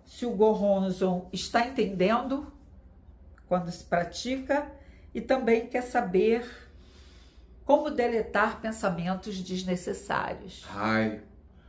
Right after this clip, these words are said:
Speaker 2: gratidão, Nídia, gratidão, minha diretoria, na roda. Olha só, a primeira coisa, a gente ouve muito orientação disso, né? Pratique com determinação, pratique com coragem, a postura,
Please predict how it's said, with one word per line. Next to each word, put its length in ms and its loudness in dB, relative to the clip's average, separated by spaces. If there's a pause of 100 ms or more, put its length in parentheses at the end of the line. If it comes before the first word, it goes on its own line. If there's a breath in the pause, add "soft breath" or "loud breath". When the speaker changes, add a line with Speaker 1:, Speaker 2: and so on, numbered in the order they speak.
(160 soft breath)
Speaker 2:
gratidão, 500 0
Nídia, 340 4
gratidão, 400 0
minha 160 2
diretoria, 680 0
na 160 0
roda. 520 2 (360 loud breath)
Olha 200 0
só, 220 -2
a 60 -4
primeira 380 0
coisa, 240 -4
a 40 -4
gente 220 2
ouve 160 4
muito 240 4
orientação 480 -4
disso, 300 -4
né? 160 -4 (680 soft breath)
Pratique 360 -2
com 140 -2
determinação, 680 0
pratique 320 -6
com 160 -6
coragem, 600 -2 (560 loud breath)
a 40 -20
postura, 720 2